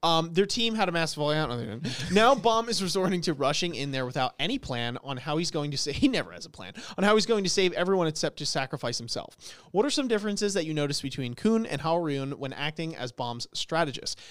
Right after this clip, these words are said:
How differently do you think Baum's journey would have played out if Khun wasn't there from the very beginning? Okay, um, so the real questions, the meat and potatoes here is what the difference between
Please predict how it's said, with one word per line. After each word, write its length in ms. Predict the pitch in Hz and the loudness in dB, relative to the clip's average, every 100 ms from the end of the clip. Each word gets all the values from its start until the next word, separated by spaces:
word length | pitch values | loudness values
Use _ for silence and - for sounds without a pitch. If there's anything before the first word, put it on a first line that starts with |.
| - - | -20 -2
How 220 | 202 285 | 2 2
differently 440 | 233 226 214 202 | 2 -2 -4 -4
do 80 | 180 | -2
you 120 | 175 | -4
think 200 | 180 156 | -4 -4
Baum's 360 | 143 135 139 131 | 0 0 0 -4
journey 360 | 120 165 214 | -2 0 0
would 140 | 208 165 | 0 -2
have 100 | 151 | -2
played 280 | - 151 135 | -4 -2 0
out 220 | 123 123 | 0 0
if 160 | 131 - | -6 -8
Khun 320 | - 190 202 | -2 -2 0
wasn't 480 | 180 147 165 165 147 | 0 0 0 -4 -2
there 260 | 131 123 | 0 0
from 220 | 123 139 | -4 -6
the 80 | 127 | -6
very 320 | 120 117 110 | -6 -6 -6
beginning? 520 | 117 120 127 123 76 - - - - - - _ - | -8 -8 -6 -6 -8 -14 -20 -20 -20 -20 -20 _ 2
Okay, 460 | 480 - 147 170 233 - | 4 6 4 4 2 4
um, 280 | 202 196 196 | 6 6 4
so 220 | - 196 | 6 6
the 100 | 185 | 4
real 300 | 175 269 285 | 2 -2 2
questions, 380 | 214 180 165 127 | 4 4 2 -2
the 80 | |
meat 140 | 165 208 | 0 0
and 60 | |
potatoes 440 | 165 180 165 147 - | 0 0 2 2 0
here 200 | 143 131 | 0 0
is 200 | 123 - | -2 -2
what 340 | 143 160 147 | 0 0 -2
the 60 | 135 | -4
difference 360 | 143 147 139 | -4 -2 -6
between 540 | - 131 143 131 123 | -8 -8 -6 -6 -6